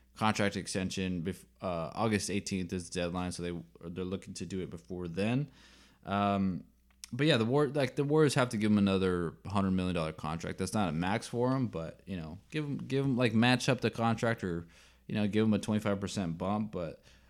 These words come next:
um, I mean, he, he's, like, the glue to that team, but you can't, you can't give a guy, you know, a max contract. Like, like, I don't think that, like, the, the Jazz should have given, uh, Rudy Gobert a max contract just 'cause the way that he played the game.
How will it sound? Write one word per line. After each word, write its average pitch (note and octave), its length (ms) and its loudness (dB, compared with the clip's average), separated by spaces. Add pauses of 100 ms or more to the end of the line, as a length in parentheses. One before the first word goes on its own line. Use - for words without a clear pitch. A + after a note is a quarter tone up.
(140)
um, A#1+ 340 -10 (120)
I A2+ 80 -2
mean, A2 300 2 (480)
he, D#3 360 6
he's, C3 360 2
like, A#2 180 6
the A2+ 80 2
glue G#2+ 300 4
to G#2 140 0
that F#2 220 2
team, G2+ 320 2
but F2+ 160 -2
you G2+ 100 0
can't, A#2 380 0 (500)
you G#2+ 140 -6
can't C3 260 2
give G#2+ 240 4
a G#2 60 2
guy, F2 500 0 (420)
you G2 140 -4
know, E2+ 180 -4
a F2+ 60 -4
max F2 320 -2
contract. E2 420 -6
Like, C2 160 -12
like, G2 180 -2
I A2+ 100 4
don't B2 200 4
think A#2 180 4
that, G2+ 380 0
like, F2+ 200 -4
the, F2 400 0
the F2+ 100 -2
Jazz F2+ 340 0
should F2+ 140 -6
have F2 120 -6
given, E2+ 440 -2 (880)
uh, E2+ 200 -4
Rudy G#2 260 2
Gobert F2 580 0 (520)
a - 60 -4
max F2 340 0
contract E2 640 -2
just G2 180 -4
'cause G2+ 160 0
the F#2 80 0
way F#2 260 4
that F2 220 -4
he F2+ 120 -4
played E2+ 340 -4
the F2 60 -6
game. E2+ 440 -2